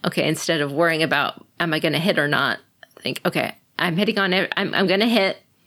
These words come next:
I think, uh, and this is what I'm gonna do with my opportunity." And then you start changing it around, and then you start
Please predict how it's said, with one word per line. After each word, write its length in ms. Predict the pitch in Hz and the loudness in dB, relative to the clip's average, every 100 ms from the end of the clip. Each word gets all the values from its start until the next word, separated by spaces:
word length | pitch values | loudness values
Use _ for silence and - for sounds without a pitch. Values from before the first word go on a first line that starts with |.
| - - | -14 -6
I 80 | 165 | -2
think, 400 | 160 170 - - - - - _ - | 0 0 -4 -12 -16 -20 -20 _ -2
uh, 300 | 147 139 - | 0 2 0
and 320 | 123 156 156 | -2 -2 0
this 180 | 202 180 | 0 0
is 100 | 165 | 0
what 140 | 180 | 2
I'm 100 | 147 | 2
gonna 200 | 160 151 | 0 0
do 120 | 151 | 0
with 140 | 143 151 | -2 -2
my 140 | 107 | -2
opportunity." 840 | 135 - - 156 - - - 143 - | -2 -4 -8 -6 -6 -8 -8 -10 -4
And 180 | 165 160 | -2 0
then 100 | 156 | 0
you 80 | |
start 380 | 143 - 139 - _ _ _ | -2 -2 -2 -4 _ _ _
changing 460 | - - 170 151 147 | -8 -4 -2 -2 -2
it 80 | 139 | 0
around, 340 | 143 135 131 | 2 2 0
and 160 | 131 147 | 0 2
then 140 | 156 | 2
you 100 | 147 | 0
start 380 | - - 87 | -2 0 -2